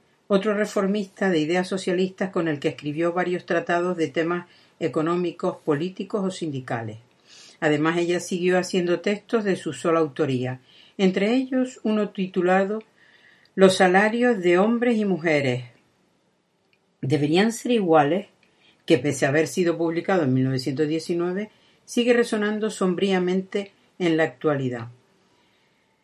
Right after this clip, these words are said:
Los Webb fueron importantes dirigentes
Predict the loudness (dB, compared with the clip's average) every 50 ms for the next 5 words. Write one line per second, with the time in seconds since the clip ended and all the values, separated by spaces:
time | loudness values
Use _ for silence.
0 | _ _ _ _ 6 6 6 8 8 8 8 8 6 4 4 4 4 6 4 4
1 | 2 0 0 0 0 0 0 0 0 -2 -2 -2 -2 -2 -2 0 0 0 0 0
2 | -2 -2 -2 -2 -2 -4 -4 -4 -6